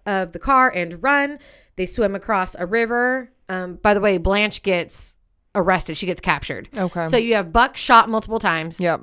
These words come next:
Speaker 1: After he's
Speaker 2: Blanche
Speaker 1: already been shot in the head.
Speaker 2: Right.
Speaker 1: Blanche gets captured 'cause
Speaker 2: Yeah.
Speaker 1: she's sitting right next to her shot up husband.
Speaker 2: Right.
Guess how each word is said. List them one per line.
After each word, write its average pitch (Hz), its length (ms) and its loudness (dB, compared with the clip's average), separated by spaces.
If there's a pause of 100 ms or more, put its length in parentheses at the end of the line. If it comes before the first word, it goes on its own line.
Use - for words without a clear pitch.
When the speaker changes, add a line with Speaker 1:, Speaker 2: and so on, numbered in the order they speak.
(120)
Speaker 1:
After 220 260 10
he's 320 100 8
Speaker 2:
Blanche - 80 2
Speaker 1:
already 330 160 8
been 254 140 0
shot 226 240 6
in 180 60 -4
the 170 80 -2
head. 170 300 -4
Speaker 2:
Right. 160 260 4 (640)
Speaker 1:
Blanche 240 400 -4
gets - 160 -4
captured 165 520 0
'cause 170 60 -4
Speaker 2:
Yeah. 151 140 0
Speaker 1:
she's 180 200 -4
sitting 208 220 0
right 196 180 -2
next 190 160 -6
to 190 80 -10
her 190 140 -4
shot 196 480 2
up 180 140 -2
husband. 160 500 -4
Speaker 2:
Right. 151 300 0